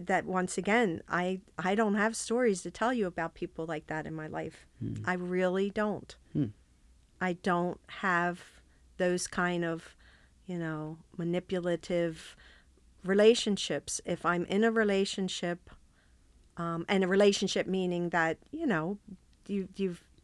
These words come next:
Speaker 1: known each other for a while and you're, it's considered, I don't mean just meeting someone and, you know, at a craft show and then they say, "Hey, let's go to the next one and I'll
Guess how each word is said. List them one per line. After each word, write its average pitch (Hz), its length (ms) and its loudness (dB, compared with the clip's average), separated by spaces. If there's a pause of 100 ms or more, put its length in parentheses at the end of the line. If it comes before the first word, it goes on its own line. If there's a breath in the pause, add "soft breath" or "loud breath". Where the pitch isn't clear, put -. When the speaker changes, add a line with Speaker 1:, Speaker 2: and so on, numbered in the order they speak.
(120)
Speaker 1:
known 226 280 6
each 208 160 2
other 180 180 2
for 175 200 -4
a 165 40 2
while 170 320 2
and 180 160 0
you're, 180 100 -2
it's 175 220 -4
considered, 180 480 -2
I 185 60 2
don't 185 160 0
mean 180 140 -2
just 170 180 -6
meeting 180 320 0
someone 165 500 -2
and, 160 180 -6 (380 loud breath)
you 233 80 -2
know, 160 380 -4 (480)
at 170 220 0
a 170 60 -4
craft 202 400 4
show 170 440 0
and 175 200 0
then 175 380 0 (240)
they 180 200 0
say, 175 260 -2
"Hey, 226 200 0
let's 190 220 -2
go 185 160 0
to 180 120 -6
the 185 80 -2
next 185 320 -2
one 170 240 0
and 165 160 -2
I'll 170 160 0